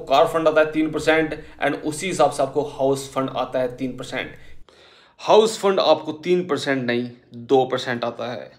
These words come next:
केवल और केवल आपको अपने down में silver deductor की जो संख्या है उसको बढ़ाते जाना है and ये सभी type के benefit आप ले सकते हैं। तो, तो बात करते हैं अपन last इनकम की, brand ambassador bonus एक परसेंट आपको मिलता है।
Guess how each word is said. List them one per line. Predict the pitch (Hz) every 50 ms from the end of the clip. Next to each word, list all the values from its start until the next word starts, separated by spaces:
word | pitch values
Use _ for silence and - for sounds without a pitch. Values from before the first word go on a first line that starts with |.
| -
केवल | - 226 247 262 254 247
और | 247 226 - -
केवल | 196 196 190
आपको | 180 180 170 - - 180
अपने | 160 - - 151 156 156 160 165 165
down | 156 151 147 147
में | 147 147 147
silver | 147 - - - - 180 175 175 180 180 180 170 143
deductor | 151 147 151 - 143 139
की | 131 - 156 151 139 151 147 - - - - - - - - - - _ -
जो | 127 120 151 160 156
संख्या | 151 - - 170 170 180 175 185 190
है | 170 160
उसको | 156 - - 165
बढ़ाते | 143 147 139 143 135 156
जाना | 143 143 143 147 151 151
है | 147 156 160 - -
and | 113 135 135 135
ये | 139 135
सभी | 135 - - 165 165 160 208 208
type | 196 175 156 143 - -
के | 151 135
benefit | - - 127 127 127 - - 135 135 - - -
आप | - 123 123 123 123 - - - - _ _ -
ले | 123 123 127 131 135 147 135
सकते | 131 139 120 - - - 127
हैं। | 120 - 131 123 92 - - - - - - - - - - - - - - -
तो, | - 143
तो | 160 147
बात | - 214 233 277 269
करते | - 254 240
हैं | 247 -
अपन | 220 170 160
last | 180 196 214 196 - - 196
इनकम | 196 180 185 196 180 180
की, | 180 180
brand | 180 - 165 170 185 190 190 185 180 - -
ambassador | 147 147 147 139 151 147 147 147 - 147 127
bonus | 117 123 120 113 107 113 - -
एक | - 202 226 220 220 -
परसेंट | 170 160 - 175 165 147 -
आपको | 131 123 - - - 127
मिलता | 123 120 117 110 - 82
है। | 76 67 - - -